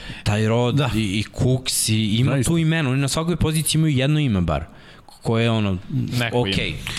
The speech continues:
Speaker 2: Jeste.
Speaker 1: Da, da,
Speaker 3: A vidi, to
Speaker 1: nije
Speaker 3: ti je
Speaker 2: Čak i u online-u, realno.
Speaker 3: Znaš kako, taj tim se rašio, raspao se.
Speaker 1: A nije
Speaker 3: I
Speaker 1: loše.
Speaker 3: A, ni-, a ni-, to, a kad vidiš ih ovako, kažeš, pa čekaj, kad malo bolje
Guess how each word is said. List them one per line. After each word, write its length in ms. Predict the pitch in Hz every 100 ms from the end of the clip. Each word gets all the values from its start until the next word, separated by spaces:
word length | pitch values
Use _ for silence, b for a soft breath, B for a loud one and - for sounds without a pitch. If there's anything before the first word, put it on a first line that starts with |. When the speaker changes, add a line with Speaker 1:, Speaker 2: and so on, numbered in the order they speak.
| 127
Speaker 2:
Jeste. 220 | 139 156
Speaker 1:
Da, 80 | 196
da, 60 |
Speaker 3:
A 20 |
vidi, 280 | 160 208 175
to 60 | 123
Speaker 1:
nije 80 | 180
Speaker 3:
ti 40 |
je 100 | 214
Speaker 2:
Čak 60 | 226
i 40 | 240
u 80 |
online-u, 460 | 240 226 202 131 113
realno. 320 | 127 131 104
Speaker 3:
Znaš 180 | 135 165
kako, 240 | 214 160
taj 140 | 117 156
tim 220 | 180 185
se 220 | - 151 120 -
rašio, 580 | 120 120 113 - 123 87
raspao 600 | 110 123 - 165 120 90
se. 300 | - 101 92 B B B
Speaker 1:
A 100 | 123
nije 160 | 123 127
Speaker 3:
I 40 |
Speaker 1:
loše. 360 | 123 113 98 -
Speaker 3:
A, 60 | 143
ni-, 140 | 170
a 100 | 196
ni-, 120 | 175 151 135
to, 100 | 165 202
a 160 | 131
kad 200 | - 135
vidiš 280 | 131 226 202
ih 120 | 175
ovako, 220 | 185 196
kažeš, 220 | 175 196 -
pa 140 | 107
čekaj, 380 | - 170 185 110
kad 160 | 104
malo 200 | 98 180
bolje 280 | 156 156 196